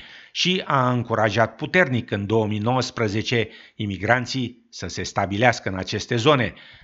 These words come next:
în speranța că astfel se va reduce congestia în marile orașe. În acest sens, două noi vize au fost introduse, cerând imigranților calificați să trăiască și să lucreze într-o zonă regională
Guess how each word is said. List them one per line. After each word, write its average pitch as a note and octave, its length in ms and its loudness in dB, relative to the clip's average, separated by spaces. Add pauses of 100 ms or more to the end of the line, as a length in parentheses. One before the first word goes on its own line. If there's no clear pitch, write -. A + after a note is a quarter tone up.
în D#3 140 -2
speranța B2+ 560 2
că G#2+ 100 -2
astfel A2+ 300 0
se G#2+ 160 -4
va F#2 160 -4
reduce G#2 460 -2
congestia G2+ 920 -4
în F#2+ 220 -12
marile F#2+ 360 -4
orașe. G#2+ 680 0 (540)
În A#2 120 -2
acest A2+ 340 0
sens, F#3 380 0
două C3+ 400 2
noi B2+ 220 0
vize A2+ 420 0
au G2 120 2
fost G#2+ 300 -6
introduse, A#2+ 640 0 (300)
cerând D3 400 2
imigranților A2 760 2
calificați G2 800 -2
să G#2+ 120 -6
trăiască B2+ 540 0
și - 180 -10
să G2 140 -8
lucreze G2+ 500 -2
într-o F2+ 260 -8
zonă G#2+ 320 -2
regională A2+ 760 0